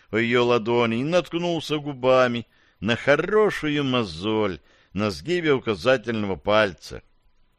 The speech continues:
Чтобы заработать такую, надо регулярно давить этим самым пальчиком на спусковой крючок. Думаю, моими стараниями команда надолго лишилась хорошего стрелка.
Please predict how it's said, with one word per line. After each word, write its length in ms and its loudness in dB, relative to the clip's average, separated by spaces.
Чтобы 380 0
заработать 760 2
такую, 720 -4
надо 480 4
регулярно 840 2
давить 560 -4
этим 380 -4
самым 420 -2
пальчиком 640 -4
на 140 -2
спусковой 580 -2
крючок. 600 -8
Думаю, 480 4
моими 400 2
стараниями 880 0
команда 680 2
надолго 760 2
лишилась 540 -4
хорошего 480 -4
стрелка. 640 -6